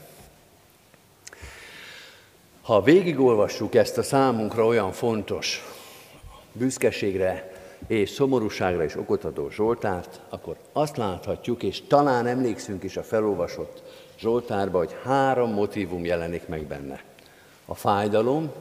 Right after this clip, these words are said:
az indulat és a bizalom. "Nem az ellenség gyaláz engem, azt elszenvedném. Nem gyűlölöm, hatalmaskodik rajtam, előle elrejtőzném,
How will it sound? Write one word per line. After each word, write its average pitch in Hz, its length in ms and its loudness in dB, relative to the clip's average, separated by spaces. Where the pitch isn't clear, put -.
az 98 180 -4
indulat 139 680 2
és 98 260 -4
a 82 80 -2
bizalom. 78 480 -2
"Nem 113 320 4
az 117 160 6
ellenség 98 580 2
gyaláz 87 360 2
engem, 80 500 -4
azt - 220 -4
elszenvedném. 82 880 0
Nem 113 380 4
gyűlölöm, 117 500 4
hatalmaskodik 95 760 0
rajtam, 85 480 -2
előle 104 400 2
elrejtőzném, 87 880 0